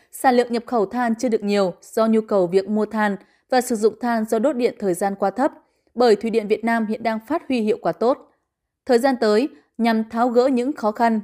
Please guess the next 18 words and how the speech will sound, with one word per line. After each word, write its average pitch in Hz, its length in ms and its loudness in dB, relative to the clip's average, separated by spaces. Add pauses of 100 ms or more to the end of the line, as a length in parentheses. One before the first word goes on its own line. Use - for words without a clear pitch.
(100)
vướng 202 200 4
mắc 302 140 0 (140)
về 202 140 4
giá 190 200 -2
thành 202 240 -6
nhập 196 140 -4
khẩu 190 160 -2
than, 196 300 -2 (340)
cơ 311 120 2
sở 247 180 2
hạ 190 120 0
tầng, 185 320 2 (240)
cũng 220 260 2
như 277 100 2
đẩy 196 140 0
mạnh 185 240 -6
việc 190 120 0
hợp 196 140 0